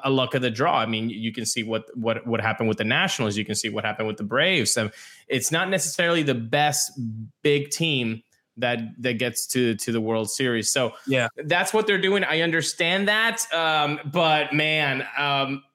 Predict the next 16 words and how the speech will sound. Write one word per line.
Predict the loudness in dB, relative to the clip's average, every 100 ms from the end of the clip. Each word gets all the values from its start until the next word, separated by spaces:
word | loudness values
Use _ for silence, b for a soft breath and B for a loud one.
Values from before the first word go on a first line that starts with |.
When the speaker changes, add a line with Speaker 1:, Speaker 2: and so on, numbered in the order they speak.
| _ _ -4
Speaker 1:
a | -2 2
guy | 2 2 2
like | 2 2 2 -2 -8 -14 -16 _ _ _
Josh | 0 0 2
Hader | 2 2 0
can | 0 0 0
definitely | 2 2 2 0 0
shorten | 2 0 0 0
out | -2
a | -2
game. | -4 -6 -10 _ _ _ -2
And |
in | 2
the | 2
playoffs, | 2 2 2 2 0 -2 -2
Speaker 2:
Mm-hmm. | -2